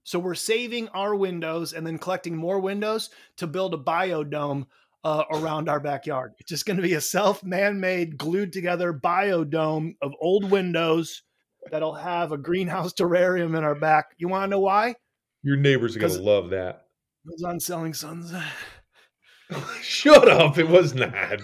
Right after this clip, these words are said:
Speaker 1: <laughs> No, no, it's just, ugh. Anyways.
Speaker 2: Are you really doing that? You're not really doing that with your old windows.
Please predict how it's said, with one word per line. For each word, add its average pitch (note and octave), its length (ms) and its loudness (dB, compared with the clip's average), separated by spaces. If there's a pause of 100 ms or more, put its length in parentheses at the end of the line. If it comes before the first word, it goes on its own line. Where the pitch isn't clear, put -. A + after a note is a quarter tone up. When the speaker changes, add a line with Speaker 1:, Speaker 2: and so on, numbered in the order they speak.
(120)
Speaker 1:
<laughs> - 80 -18
No, F3 320 -8 (440)
no, C#3+ 240 -8 (220)
it's A#2 160 -20
just, - 260 -16 (200)
ugh. B2+ 140 -16 (1120)
Anyways. A2+ 460 -20 (340)
Speaker 2:
Are C#3+ 80 8
you F3 160 4
really G#3 280 2
doing G#3 280 2
that? F#3 100 4
You're G3 120 2
not F#3 180 4
really C#3 240 4
doing B2+ 280 0
that G#2+ 140 2
with G2+ 100 -4
your G2+ 160 -2
old F2+ 140 -2
windows. E2+ 400 -6